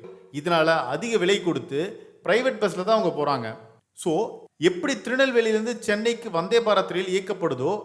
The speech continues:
அதே மாதிரி திருநெல்வேலியிலிருந்து பெங்களூருக்கும் வந்தே பாரத் ரயிலை கொண்டு வரணும் அப்படின்னு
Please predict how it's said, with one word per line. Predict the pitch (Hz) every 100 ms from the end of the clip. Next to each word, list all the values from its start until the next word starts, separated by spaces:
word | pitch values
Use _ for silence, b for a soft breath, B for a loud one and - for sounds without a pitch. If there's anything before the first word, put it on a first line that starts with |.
| -
அதே | 135 143 208
மாதிரி | 208 180 160 160 156
திருநெல்வேலியிலிருந்து | - 240 240 214 196 180 160 165 - 143
பெங்களூருக்கும் | 156 220 233 226 170 196 226
வந்தே | 156 156 208
பாரத் | 220 214 196 175
ரயிலை | 170 190 180
கொண்டு | 175 196 196
வரணும் | 160 180 175
அப்படின்னு | 135 139 120 147